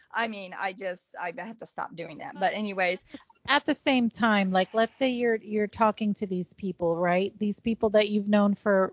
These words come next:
Speaker 2: your whole entire life. You
Speaker 1: Mm-hmm.
Speaker 2: didn't go and neglect your family or you, or stop doing w-,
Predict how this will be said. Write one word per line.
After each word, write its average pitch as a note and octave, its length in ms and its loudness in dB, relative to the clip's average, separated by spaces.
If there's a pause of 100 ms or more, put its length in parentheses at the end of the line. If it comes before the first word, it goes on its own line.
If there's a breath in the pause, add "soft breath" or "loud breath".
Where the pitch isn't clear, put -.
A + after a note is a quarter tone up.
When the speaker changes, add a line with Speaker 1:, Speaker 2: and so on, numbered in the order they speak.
(140)
Speaker 2:
your A3 200 6
whole A3+ 260 8
entire G3+ 540 6
life. G#3 400 0 (560 loud breath)
You B3 160 8
Speaker 1:
Mm-hmm. D4 80 4
Speaker 2:
didn't C4 500 4
go G#3+ 580 8
and G3 640 2 (340)
neglect G#3+ 600 4
your F#3 120 2
family F3+ 800 0 (420)
or G3+ 160 6
you, F#3+ 260 2
or F#3 460 4
stop G3 420 4
doing G#3 360 4
w-, F3+ 180 0